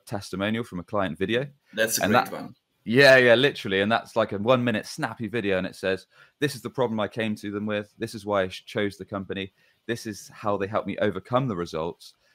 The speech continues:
Speaker 1: uh, overcome the problem, sorry. And this is what life is like now." So it's literally, like, a one or two minute snapshot of exactly what they came to you with, like, a common problem,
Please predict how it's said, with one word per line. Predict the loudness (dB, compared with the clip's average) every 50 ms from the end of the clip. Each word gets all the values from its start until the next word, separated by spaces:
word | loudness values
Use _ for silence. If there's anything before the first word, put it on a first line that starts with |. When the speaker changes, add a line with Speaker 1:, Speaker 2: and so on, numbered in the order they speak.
| _ _ _ -6
Speaker 1:
uh, | -4 0 0
overcome | 0 -2 -2 -4 -6 -6 -6 -6
the | -6 -8
problem, | -8 -10 -10 -10
sorry. | -8 -8 -6 -4 -4
And | -4 -4
this | -4 -6 -6
is | -8 -10
what | -10 -6 -2
life | -2 -2 -2 -4 -8
is | -6 -4
like | -4 -4 -4
now." | -4 -4 -4 -4 -6
So | -8 -12 -16
it's | -12 -6
literally, | -4 -4 -4 -4 -8 -8 -6
like, | -6 -6 -6 -8
a | -10 -10 -6 -4
one | -4 -2 -2
or | -4
two | -6 -8 -8 -8
minute | -6 -6 -8 -8
snapshot | -8 -8 -6 -6 -6 -8 -10 -10 -10 -10
of | -10 -12
exactly | -18 -14 -8 -6 -6 -6 -6 -8 -8 -8 -6 -6
what | -6 -6
they | -6 -6
came | -6 -6 -6 -6 -6 -8
to | -10 -12
you | -10
with, | -10 -10 -10 -12 _ _ _ _ _ _ -14
like, | -12 -12
a | -10
common | -6 -6 -4 -4 -4
problem, | -4 -4 -4 -4 -2 -4 -6 -6 -8